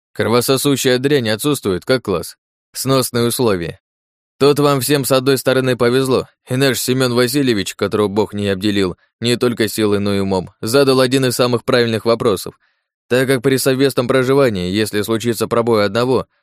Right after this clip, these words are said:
то ночью, да и днем может всех убить. Поэтому только раздельное проживание. Плюс обязательно закрывайтесь на замок. Не выполнили эти требования, на первый раз штраф, на второй сначала с пяток плетей,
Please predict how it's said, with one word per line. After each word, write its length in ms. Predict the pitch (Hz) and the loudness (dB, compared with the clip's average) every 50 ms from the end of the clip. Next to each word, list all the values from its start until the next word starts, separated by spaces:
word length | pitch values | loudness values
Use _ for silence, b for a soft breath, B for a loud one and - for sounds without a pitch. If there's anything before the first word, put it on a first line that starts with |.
| _ _ _ | _ _ _
то 160 | 120 131 139 | 2 2 4
ночью, 320 | 147 151 147 143 - 113 | 4 2 2 2 0 0
да 100 | 104 110 | 2 2
и 100 | 113 117 | 2 2
днем 320 | 117 123 143 131 104 90 - _ | 0 0 -2 -2 -2 -4 -6 _
может 320 | 131 147 147 135 123 117 104 | -2 0 0 0 0 -2 -4
всех 260 | - 120 117 110 - | -2 0 0 0 0
убить. 380 | 117 101 85 80 - - - _ _ _ _ _ _ _ | -2 -4 -4 -8 -10 -12 -20 _ _ _ _ _ _ _
Поэтому 420 | 117 131 135 135 113 131 131 131 | 2 2 2 2 2 2 0 2
только 300 | 120 139 131 120 - 135 | 2 2 0 2 2 2
раздельное 480 | 123 127 120 113 127 123 120 113 113 104 | 2 2 2 2 0 0 2 0 0 0
проживание. 600 | 117 113 107 104 107 98 92 85 82 85 - - _ _ _ _ _ _ _ _ _ | 0 0 0 0 0 0 0 -2 -2 -6 -12 -14 _ _ _ _ _ _ _ _ _
Плюс 300 | - 104 127 143 135 - | 0 2 2 2 2 0
обязательно 600 | 107 98 104 113 110 127 127 120 123 117 110 104 98 | -2 -2 -2 0 0 0 -2 -2 -4 -6 -6 -4 -4
закрывайтесь 600 | 104 90 - 110 117 120 117 101 110 101 - - | -4 -4 -2 0 2 2 0 0 -2 -8 -6 -6
на 100 | 113 104 | -6 -4
замок. 420 | 110 101 95 85 82 - - _ _ _ _ _ _ _ _ _ _ _ _ _ - | -4 -4 -4 -4 -8 -10 -16 _ _ _ _ _ _ _ _ _ _ _ _ _ -4
Не 80 | 98 113 | -2 0
выполнили 540 | 123 143 143 143 135 131 131 127 123 127 123 | 0 0 2 2 0 2 2 0 2 0 0
эти 180 | 110 127 127 | 0 -2 -2
требования, 560 | 120 143 156 160 139 117 98 90 80 - - - _ | 0 0 0 0 2 0 -2 -2 -4 -8 -12 -10 _
на 120 | 101 113 | -6 -2
первый 340 | 113 143 143 127 117 113 120 | 0 2 2 2 2 2 2
раз 260 | 131 135 131 117 - - | 4 2 2 0 -4 -10
штраф, 460 | - - - 104 101 98 92 - _ _ _ - | -12 -6 -2 0 0 0 0 -2 _ _ _ -6
на 100 | 110 110 | -6 -2
второй 460 | 110 - 127 131 151 139 107 87 - _ _ | 0 0 2 2 4 2 2 0 -4 _ _
сначала 440 | - - 117 120 120 139 143 131 123 | -10 -4 -2 -2 2 2 2 2 2
с 60 | - | 0
пяток 380 | - 123 120 110 135 131 113 - | 0 0 0 2 2 -2 -2 -2
плетей, 480 | 117 117 113 - 143 139 110 - - | -4 -4 -2 -2 0 -2 -2 -2 -6